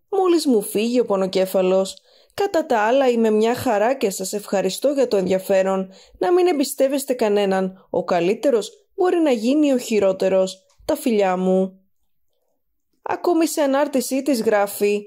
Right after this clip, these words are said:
"Έστειλε τα ανθρωπάκια του τελικά, ο μπράβο, να σε χαίρονται". Την ανάρτηση αυτή έκανε στους στενούς της φίλους και δημοσίευσε παράλληλα φωτογραφίες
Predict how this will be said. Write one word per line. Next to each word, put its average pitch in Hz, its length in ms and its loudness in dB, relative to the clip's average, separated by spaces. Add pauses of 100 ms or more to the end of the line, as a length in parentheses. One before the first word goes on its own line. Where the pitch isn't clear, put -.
(240)
"Έστειλε 330 520 0
τα 269 140 0
ανθρωπάκια 254 640 0
του 190 160 -4
τελικά, 185 680 -2
ο 190 320 0
μπράβο, 180 800 0
να 226 160 0
σε 226 160 -4
χαίρονται". 185 720 0 (340)
Την 349 160 0
ανάρτηση 254 540 0
αυτή 277 280 0
έκανε 277 340 0
στους 226 240 -4
στενούς 233 360 -2
της - 200 -6
φίλους 254 340 0 (300)
και 370 140 -2
δημοσίευσε 302 580 0
παράλληλα 208 560 2
φωτογραφίες 202 760 -2